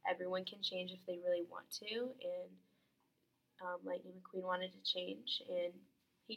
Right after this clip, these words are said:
did. And it really ended up really well for him. He gave up everything to help out that one car who broke down. And so it just really shows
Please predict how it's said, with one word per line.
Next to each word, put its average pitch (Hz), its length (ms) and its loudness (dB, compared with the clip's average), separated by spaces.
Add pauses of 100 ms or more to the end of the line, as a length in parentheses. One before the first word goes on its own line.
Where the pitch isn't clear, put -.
did. 294 340 4
And 185 180 4
it 180 160 2
really 180 420 6 (120)
ended 180 220 8
up 175 120 6 (680)
really 180 160 10
well 170 260 6
for 180 100 2
him. 175 300 0 (320)
He 180 400 -8 (100)
gave 180 220 2
up 180 200 2
everything 180 580 0
to 175 120 -6
help 170 240 -2
out 175 180 2 (460)
that 175 160 0 (240)
one 175 220 0
car 185 360 4
who 185 80 -10
broke 175 320 4
down. 165 420 2 (300)
And 165 340 4 (1000)
so - 60 2 (240)
it - 100 -4
just - 240 -8
really - 400 0
shows - 640 -4